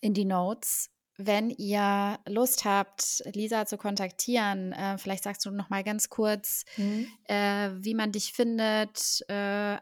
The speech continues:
Speaker 1: wer, was der beste Weg ist, äh, dir eine Nachricht zu schicken. Ist es Instagram? Ist es eine E-Mail? Let's hear it before
Speaker 2: Ähm,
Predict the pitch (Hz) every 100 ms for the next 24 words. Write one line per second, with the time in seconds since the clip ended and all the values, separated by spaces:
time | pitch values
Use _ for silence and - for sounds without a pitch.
0 | _ - 196 196 202 196 202 202 220 202
1 | 202 - 185 196 208 - 190 190 - -
2 | - 190 185 185 190 - 202 196 196 190
3 | 190 185 190 202 - 175 170 - - -
4 | - - 185 - 175 175 190 202 208 208
5 | - - _ 202 220 - 233 240 - 202
6 | 208 202 202 196 - 196 - 196 208 202
7 | 190 185 185 185 - _ _ _ _ _
8 | _ 190 185 - - 208 185 175 - -
9 | - - - - 196 196 202 208 214 208